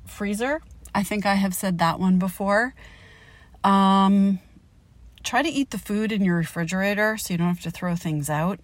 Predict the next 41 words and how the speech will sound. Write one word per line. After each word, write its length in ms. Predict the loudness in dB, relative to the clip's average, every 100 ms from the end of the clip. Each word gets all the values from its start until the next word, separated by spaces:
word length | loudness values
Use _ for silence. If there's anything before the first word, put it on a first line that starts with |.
| -2
That's 280 | 0 0 2
why 240 | 2 2 2
I 280 | 4 4
am 280 | 2 2 2
right 180 | 2 0
now 180 | 2 2
not 400 | 4 4 2 0
stopping 480 | -2 0 0 -2 -2
at 100 | -2
the 100 | -4
local 420 | -4 -4 -2 -2
little 360 | -2 -2 -4 -6 -16 -20 -16
smoothie 400 | -4 2 2 4
bar. 300 | 4 4 4
I'm 140 | 0
just 160 | -2 -2
going 160 | 0 0
home 280 | 2 0 0
'cause 140 | -2
I 60 | 0
know 140 | 2
we 120 | 2
have 140 | 0 -2
a 60 |
ton 480 | -6 -8 -2 0 0
of 140 | -2 -10
fruit, 400 | -8 -6 -6 -2
and 240 | 0 0
I 100 | 0 -2
can 180 | 0
last 300 | 2 2 -2
for 100 | -6
an 80 | -6
hour 240 | -6 -6 -6
in 100 | -6
the 60 |
car 380 | -6 -6 -4 -6 -10 -20 -20 -20 -20 -20 -10 -2
without 300 | 2 4 4
having 260 | 4 2
a 40 | -2
snack, 720 | -6 -8 -8 -6 -6 -6